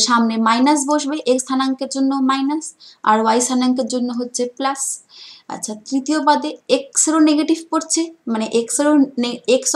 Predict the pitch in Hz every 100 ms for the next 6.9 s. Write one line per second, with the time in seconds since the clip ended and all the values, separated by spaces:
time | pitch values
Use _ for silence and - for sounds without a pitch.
0 | 285 285 311 269 254 277 302 254 294 -
1 | 302 302 294 294 - 311 - - - -
2 | 220 - 254 277 277 - 254 302 - -
3 | _ - - 220 208 220 262 277 294 294
4 | 277 247 240 262 - 302 294 269 269 285
5 | 262 226 269 240 277 - 302 269 247 247
6 | 233 262 277 277 240 294 - - 226